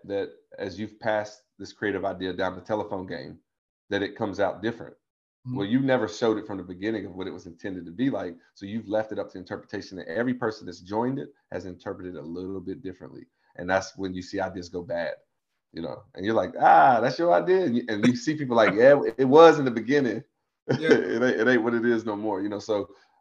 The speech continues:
Speaker 1: uh, that is such an important thing to be able to communicate your ideas.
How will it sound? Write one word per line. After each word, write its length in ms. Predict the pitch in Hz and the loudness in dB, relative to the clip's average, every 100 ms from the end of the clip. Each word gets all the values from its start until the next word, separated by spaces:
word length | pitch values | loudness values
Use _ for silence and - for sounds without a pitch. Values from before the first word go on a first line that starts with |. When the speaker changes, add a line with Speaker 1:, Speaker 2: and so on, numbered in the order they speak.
| - | -4
Speaker 1:
uh, 200 | 92 90 | -2 0
that 200 | 107 104 | 0 0
is 220 | 101 104 - | -2 -8 -6
such 200 | 143 101 | -8 -6
an 40 | |
important 420 | 95 - 98 - 90 | -10 -10 -12 -12 -16
thing 120 | 87 | -16
to 60 | |
be 100 | 85 85 | -14 -16
able 80 | |
to 60 | - | -16
communicate 500 | 82 80 - 71 - | -20 -20 -20 -20 -18
your 100 | - | -16
ideas. 380 | - 80 101 _ | -16 -20 -20 _